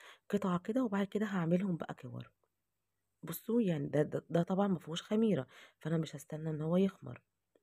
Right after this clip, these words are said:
ببدأ كده بصوا بدخل بقى كده العجينة كده لجوه، وأعملها بقى كده كور، وهر-، وهدي رشة من الدقيق على الرخامة،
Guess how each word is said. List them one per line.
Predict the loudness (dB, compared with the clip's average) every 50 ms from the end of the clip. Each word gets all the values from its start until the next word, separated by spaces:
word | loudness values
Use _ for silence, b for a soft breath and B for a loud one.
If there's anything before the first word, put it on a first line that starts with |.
| _ _ _ _ _ _ _ _ _ _ _ _ _ _ _ _ _ _ _ _ _ _ _ _ _ _ _ _ _ B B B B B B B B
ببدأ | -2 -2 0 2 2 0
كده | 2 2 4 4 4
بصوا | 2 0 -8 -6 -2 -2
بدخل | -2 -2 -4 -6 -8 -6 -4 -4
بقى | -4 -4 -6 -8
كده | -6 -6 -4 -4
العجينة | -4 -4 -4 -4 -6 -6 -6 -6
كده | -6 -4 -4 -4
لجوه، | -2 -2 -2 -2 0 0 0 -2 -4 -6 _ _ _ _ _ b b b b b
وأعملها | b 2 4 6 6 6 6 4
بقى | 2 0 -2 -4
كده | -6 -4 -4 -6
كور، | -6 -10 -14 -14 -14 -14 -18 _ _ _ _ _ _ _ _ _ _ _ _ _ _ _ _ _ _ _ _ _ _ _ _ _ _ _ _ _ _ _ _ _ b b b b b b b
وهر-، | -2 2 4 4 4 4 2
وهدي | 0 0 0 0 0 -2
رشة | -2 -2 -4 -6 -8 -8
من | -8 -8
الدقيق | -10 -12 -12 -10 -6 -6 -6 -6 -6 -6
على | -6 -4 -4 -2
الرخامة، | -2 -2 -2 0 0 0 0 -2 -2 -4 -6 -4 -2 -2 -2 -2